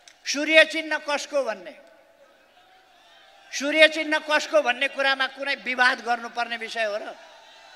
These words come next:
सत्तालिस सालमा बहुदलीय व्यवस्था आएपछि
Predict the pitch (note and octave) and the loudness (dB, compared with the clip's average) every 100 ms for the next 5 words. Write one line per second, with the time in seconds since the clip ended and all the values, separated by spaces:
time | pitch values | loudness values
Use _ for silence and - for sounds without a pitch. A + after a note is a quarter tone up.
0 | - - - - - - - - - C4+ | -20 -20 -20 -20 -20 -20 -20 -6 0 0
1 | C4+ D4+ D4+ - D4 D4 D4 D4 G#3+ C4 | 4 4 4 0 2 2 0 -2 -4 -2
2 | C#4+ C#4+ C#4+ C#4+ C#4 C4+ - C4+ A3+ B3+ | 2 2 2 2 0 0 -4 -6 0 2
3 | C#4 C#4 C4+ C4+ | 4 2 -2 -6